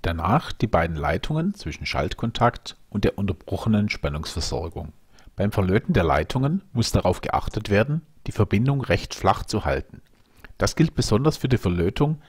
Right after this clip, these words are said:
nahe den Batteriekontakten, aber auch an dem Schaltkontakt, weil nicht viel Platz zwischen Karte und Kontaktflane bleibt. Ein kleines Stück Klebestreifen nahe den Batteriekontakten hilft, Kurzschlüsse zu vermeiden.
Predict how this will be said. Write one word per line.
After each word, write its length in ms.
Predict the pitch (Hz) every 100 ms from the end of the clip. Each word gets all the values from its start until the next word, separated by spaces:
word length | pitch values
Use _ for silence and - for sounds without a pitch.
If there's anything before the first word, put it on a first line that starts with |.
| -
nahe 240 | - 82 107
den 220 | 117 113
Batteriekontakten, 1200 | - 98 - - 92 113 - 120 - 143 - 65 - _ - -
aber 300 | 87 - -
auch 160 | 120
an 100 | -
dem 100 | 92
Schaltkontakt, 760 | 82 73 73 - 120 127 127 - - - _
weil 120 | 98
nicht 160 | 107 -
viel 140 | 131
Platz 360 | 135 80 - -
zwischen 260 | 104 90
Karte 280 | - 69 110
und 140 | 139
Kontaktflane 680 | - 135 143 - - 80 76
bleibt. 420 | 76 67 69 - - _ _
Ein 120 | -
kleines 360 | - 90 110 175
Stück 260 | - - -
Klebestreifen 960 | - 185 180 - - 160 - 160 202 -
nahe 260 | - 87 113
den 180 | 117 104
Batteriekontakten 1120 | 85 - 87 - 143 117 78 73 - 131 151 - _
hilft, 460 | 110 151 - -
Kurzschlüsse 540 | - 107 - 127 120 123
zu 120 | -
vermeiden. 540 | - 113 73 73 76